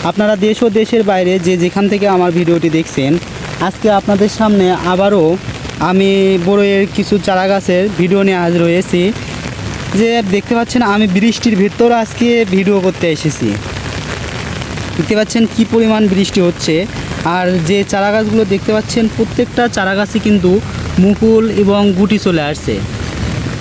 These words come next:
এগুলো চারা গাছে, প্রত্যেকটা গাছে প্রায়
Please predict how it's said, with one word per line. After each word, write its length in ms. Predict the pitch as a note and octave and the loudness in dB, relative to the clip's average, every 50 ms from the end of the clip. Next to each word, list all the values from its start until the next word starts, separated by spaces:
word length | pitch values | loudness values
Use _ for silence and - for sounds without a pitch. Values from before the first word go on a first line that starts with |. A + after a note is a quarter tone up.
| - - - - - - - - - - - - - - - - - | -8 -8 -8 -8 -8 -8 -8 -8 -8 -8 -6 -6 -6 -6 -6 -6 -2
এগুলো 320 | - G#3+ A3+ A3 B3 C4 C4 | 0 2 2 4 4 2 2
চারা 300 | B3+ - A#3 A3 A#3 A#3 | 2 0 0 0 0 0
গাছে, 360 | A#3 A#3+ A#3 - C4 B3+ - - - - - | 0 0 0 0 0 0 -2 -4 -6 -4 -2
প্রত্যেকটা 540 | A3 A3+ - - B3+ B3+ - - C4 B3+ | -2 -2 0 -2 -2 -2 0 0 0 0
গাছে 540 | A#3+ G3+ A3 A3 A3+ G#3 - A3 F3+ F3+ G3 A#3 A3+ - - - - - | 2 2 0 0 0 0 0 0 0 0 0 -2 -4 -6 -10 -10 -8 -4
প্রায় 280 | - G#3+ G#3+ G#3+ A3 G#3+ | -2 0 0 0 0 -2